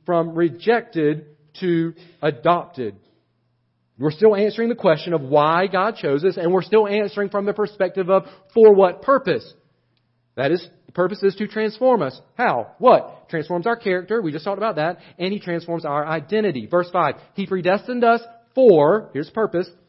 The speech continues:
"adoption as sons through Jesus Christ."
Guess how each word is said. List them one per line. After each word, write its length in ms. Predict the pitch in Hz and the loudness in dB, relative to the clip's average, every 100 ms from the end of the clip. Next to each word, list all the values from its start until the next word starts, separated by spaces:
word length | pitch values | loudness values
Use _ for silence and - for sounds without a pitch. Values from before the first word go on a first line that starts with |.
| _ _ | _ _
"adoption 800 | 175 151 139 254 - - 175 170 | -2 -2 2 2 0 -6 -6 -6
as 340 | 175 170 170 170 | -4 -2 -2 -6
sons 420 | 247 214 156 165 - | -4 0 0 -2 -8
through 260 | 175 180 | -4 -2
Jesus 440 | 170 156 156 160 156 | -2 -8 -8 -10 -4
Christ." 360 | 185 135 110 | -2 -2 -6